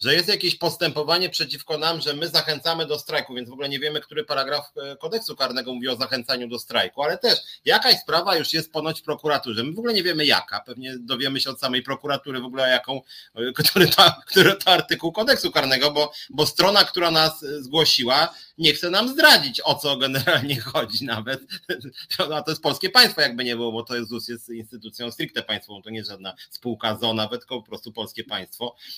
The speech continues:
nadzorowane bezpośrednio przez pana premiera i minister, minister polityki,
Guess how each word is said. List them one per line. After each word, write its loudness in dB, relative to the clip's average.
nadzorowane 0
bezpośrednio -2
przez -10
pana -2
premiera 0
i -2
minister, -6
minister -10
polityki, -6